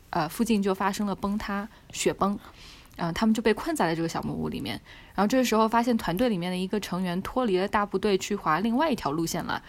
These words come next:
然后还没有回来。然后这时候手机信号也不好，然后好不容易打通了电话，呃，之后他们就在屋子里面等着救援，一等就是好几天。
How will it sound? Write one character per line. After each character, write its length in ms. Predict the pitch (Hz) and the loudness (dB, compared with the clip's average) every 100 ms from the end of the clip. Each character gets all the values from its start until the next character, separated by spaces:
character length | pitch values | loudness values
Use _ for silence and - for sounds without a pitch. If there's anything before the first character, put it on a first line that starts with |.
| - | -10
然 120 | - 160 | -4 0
后 40 | |
还 60 | 196 | 4
没 120 | 240 | 4
有 100 | 156 | 4
回 260 | - - | -2 -6
来。 180 | 101 165 - - - - | 0 0 0 -14 -20 -8
然 80 | - | -2
后 60 | 226 | 0
这 100 | 269 | 2
时 80 | |
候 140 | 277 277 | 2 0
手 180 | - 165 | 0 -2
机 140 | - | -2
信 200 | 254 311 | 0 0
号 220 | 285 302 | 4 4
也 100 | 214 | 4
不 140 | 147 196 | 0 -2
好， 420 | - 135 127 139 | 0 0 0 0
然 80 | 180 | -2
后 80 | 196 | -2
好 160 | - | -2
不 100 | - | 2
容 120 | 254 | 2
易 40 | 262 | 2
打 180 | 240 - | 0 0
通 140 | 233 | 0
了 80 | 240 | 0
电 180 | 254 240 | 2 2
话， 260 | 254 208 - - - - - | 2 0 -2 -16 -20 -20 -10
呃， 240 | 180 160 147 | -4 -2 -2
之 200 | - 254 | -2 0
后 280 | - - - | 4 2 2
他 120 | 226 | 0
们 140 | 220 208 | 2 2
就 160 | 226 | 2
在 260 | 214 214 190 | 4 4 4
屋 140 | 214 | 2
子 100 | 220 | 0
里 80 | 190 | -2
面 180 | 151 175 | -2 -2
等 180 | 160 143 | -4 -4
着 100 | 151 | -2
救 220 | - 214 | 0 0
援， 280 | 165 147 151 - - - | 0 -2 -6 -10 -20 -12
一 80 | - | -4
等 160 | 240 160 | -2 -2
就 120 | 196 | -2
是 80 | 196 | -2
好 200 | - 160 | -2 -4
几 160 | - | -6
天。 320 | - - 170 | -8 -4 -4